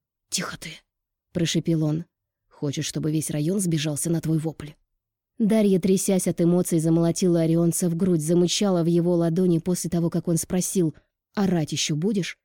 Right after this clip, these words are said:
Замотала головой. Стоило Неоклису убрать ладони и отпустить Дарью, она, как перепуганная белка, отскочила к стене.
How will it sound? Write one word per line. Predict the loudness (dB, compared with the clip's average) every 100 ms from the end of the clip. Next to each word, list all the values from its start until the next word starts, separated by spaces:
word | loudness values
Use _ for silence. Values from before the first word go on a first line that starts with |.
| _ _ _ -6
Замотала | 0 2 2 0 -2
головой. | -2 -2 -4 -8 -12 _ _ _ _
Стоило | -6 0 2 4
Неоклису | 4 2 2 0 0 0
убрать | 0 0 0 0
ладони | 0 2 2
и | 0
отпустить | -4 -6 -2 -2
Дарью, | 0 0 2 2
она, | 0
как | 0 -2
перепуганная | 0 0 0 2 2 2
белка, | 2 0 0 -4
отскочила | -4 -4 -2 -4
к | -4
стене. | -2 -2 -2 -6